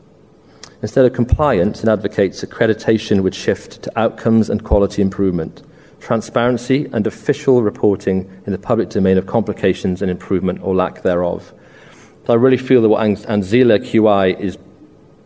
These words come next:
postulating it can do or is trying to do fits beautifully with this, uh, sort of remit. What about the impact of quality improvement projects internationally? Well, as we've heard from,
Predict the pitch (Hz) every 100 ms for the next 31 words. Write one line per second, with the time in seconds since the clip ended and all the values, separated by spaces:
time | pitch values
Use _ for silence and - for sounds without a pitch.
0 | - - _ _ _ - - - 120 107
1 | - 98 - 101 107 101 90 87 - 120
2 | 120 104 92 85 101 - - - - -
3 | - - - 123 - 120 107 107 - 92
4 | 95 85 95 - 101 87 90 - 90 85
5 | 90 85 - - - - _ - _ _
6 | _ _ _ - - _ _ - 151 160
7 | 143 139 - 127 127 123 135 120 - 113
8 | - 113 110 113 104 104 113 104 107 104
9 | - 90 - - - - - - - -
10 | _ - - 135 123 120 131 123 120 110
11 | 101 92 -